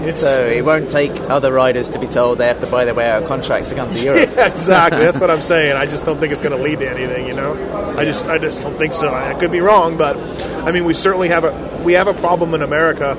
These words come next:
Speaker 1: when riders like Josh Hill and Jake Weimer, Kyle Chisholm, uh, they're main event guys. They're the twenty best Supercross riders in the world. You could argue they can't get a ride.
Speaker 2: Yeah,
Speaker 1: We have
Speaker 2: Regal
Speaker 1: a problem.
Speaker 2: as well. I mean, he's had how many
Speaker 1: Who?
Speaker 2: years?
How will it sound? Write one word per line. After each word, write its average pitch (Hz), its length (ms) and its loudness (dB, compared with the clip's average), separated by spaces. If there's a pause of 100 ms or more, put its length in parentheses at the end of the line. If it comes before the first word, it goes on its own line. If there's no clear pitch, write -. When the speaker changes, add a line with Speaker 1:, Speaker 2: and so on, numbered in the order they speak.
(520)
Speaker 1:
when 151 480 0
riders 151 320 4
like 156 140 0
Josh 147 300 0
Hill 147 380 0
and 139 140 -6
Jake 151 220 0
Weimer, 147 480 -2
Kyle 143 300 -2
Chisholm, 135 420 -4 (500)
uh, 139 140 0
they're 139 140 -2
main 135 280 -2
event 156 340 2
guys. 147 440 0
They're 139 160 -2
the 123 80 -8 (300)
twenty 156 360 -2
best 151 260 -2
Supercross 156 380 -4
riders 151 280 2
in 156 60 -6
the 151 80 -2
world. 147 400 0 (420)
You 160 60 -4
could 151 120 0
argue 147 380 0 (440)
they 156 220 2
can't 156 420 -4
get 143 140 0
a 135 40 -2
ride. 139 380 -2 (460)
Speaker 2:
Yeah, - 120 -4
Speaker 1:
We 156 60 2
have 156 100 4
Speaker 2:
Regal 175 160 4
Speaker 1:
a 151 40 0
problem. 107 200 4
Speaker 2:
as - 60 -6
well. 170 220 -2
I 127 40 -4
mean, 117 200 -6
he's 143 120 -6
had 143 140 -4
how 151 220 -6
many 143 160 -6
Speaker 1:
Who? 202 160 2
Speaker 2:
years? 170 300 -6